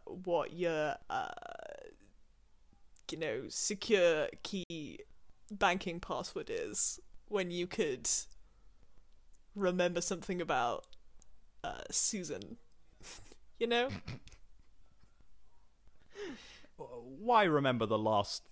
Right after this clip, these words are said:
Speaker 2: the last words your loved ones <laughs> ever said to you? When you can remember what Linda Snell had for tea in two thousand and six.
Speaker 1: That's really depressing because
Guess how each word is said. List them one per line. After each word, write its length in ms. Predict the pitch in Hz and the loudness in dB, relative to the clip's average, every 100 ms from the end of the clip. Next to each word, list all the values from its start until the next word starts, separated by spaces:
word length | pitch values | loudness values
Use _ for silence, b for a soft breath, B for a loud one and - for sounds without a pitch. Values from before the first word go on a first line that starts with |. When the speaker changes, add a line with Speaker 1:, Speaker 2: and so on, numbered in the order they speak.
| - - 113 | -20 -18 -6
Speaker 2:
the 160 | 113 | 0
last 360 | 113 117 107 - | 4 6 4 0
words 760 | 104 113 107 104 101 - - - | 0 2 4 2 -2 -4 -6 -6
your 240 | 113 110 | 0 0
loved 400 | 104 113 107 104 | 4 4 4 2
ones 340 | 123 - 147 117 | 0 4 4 4
<laughs> 20 | |
ever 180 | 135 131 | 4 4
said 340 | - 156 123 | 4 4 4
to 140 | - 117 | 0 -4
you? 100 | 98 - - - - - - - - 330 349 | -4 -6 -10 -16 -18 -18 -18 -14 -2 2 4
When 180 | B 185 | B 10
you 140 | 185 220 | 10 8
can 240 | - 208 | 12 12
remember 420 | 175 165 170 156 | 12 8 6 2
what 260 | 143 143 131 | 2 2 2
Linda 440 | 123 143 165 160 | 4 4 4 2
Snell 640 | 147 - 131 139 131 104 | 2 0 2 4 6 4
had 220 | 104 117 110 | 4 2 0
for 120 | 117 - | -8 -6
tea 400 | - 135 131 110 | -2 2 4 2
in 120 | 92 90 | -2 -4
two 180 | 113 107 | -4 0
thousand 300 | 107 107 113 | 2 2 0
and 120 | 110 | -4
six. 500 | - 110 - - - - - - - - - - - B B B B B B B B B B B B B B B - - | -2 -4 -4 -12 -18 -20 -20 -20 -18 -18 -20 -20 -20 B B B B B B B B B B B B B B B -18 -6
Speaker 1:
That's 300 | 240 285 - | -4 -2 2
really 220 | 294 277 | 4 4
depressing 640 | 247 233 262 262 - 240 220 | 2 2 4 4 4 2 2
because 580 | 220 - 226 220 214 | 0 2 4 4 4